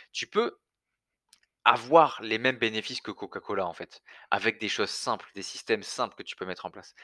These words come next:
C'est ça que je fais, du coup, moi, en consulting. Heu, j'aide mes clients à mettre en place ce genre de système pour que les clients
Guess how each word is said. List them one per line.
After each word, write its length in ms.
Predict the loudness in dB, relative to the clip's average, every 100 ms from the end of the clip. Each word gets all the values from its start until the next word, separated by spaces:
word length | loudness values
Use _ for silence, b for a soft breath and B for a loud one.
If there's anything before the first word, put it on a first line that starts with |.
| B B
C'est 140 | -14
ça 120 | -4 -2
que 100 | -2
je 100 | -4
fais, 120 | -8
du 100 | -10
coup, 140 | -16
moi, 100 | -12
en 60 | -12
consulting. 520 | -12 -16 -12 -12 -12 -18 B B B
Heu, 440 | 0 2 0 -2 -6 -10 -14
j'aide 320 | -4 2 2
mes 100 | 0
clients 280 | -10 -6 -2 0
à 80 | 0
mettre 260 | -2 -6
en 60 | -10
place 240 | -8 -8
ce 140 | -8 -8
genre 280 | -2 -2
de 80 | -2
système 440 | -10 -12 -6 -6 -6 _ B B B _
pour 400 | -8 -8 -8 -14 _
que 260 | -6 -4 -4
les 120 | -8
clients 400 | -16 -12 -8 -8